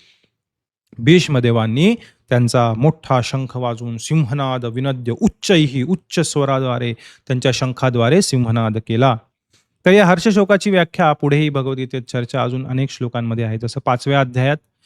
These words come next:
विसाव्या श्लोकामध्ये जिथे भगवंत, अ, आत्मज्ञानामध्ये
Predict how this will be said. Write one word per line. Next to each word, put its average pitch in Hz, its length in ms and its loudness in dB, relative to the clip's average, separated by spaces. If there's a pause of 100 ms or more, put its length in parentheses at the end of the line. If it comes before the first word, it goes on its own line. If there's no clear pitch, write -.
(220)
विसाव्या 170 380 4
श्लोकामध्ये 113 560 -6 (640)
जिथे 156 480 4 (380)
भगवंत, 135 440 0 (800)
अ, 113 40 -6
आत्मज्ञानामध्ये 143 1300 0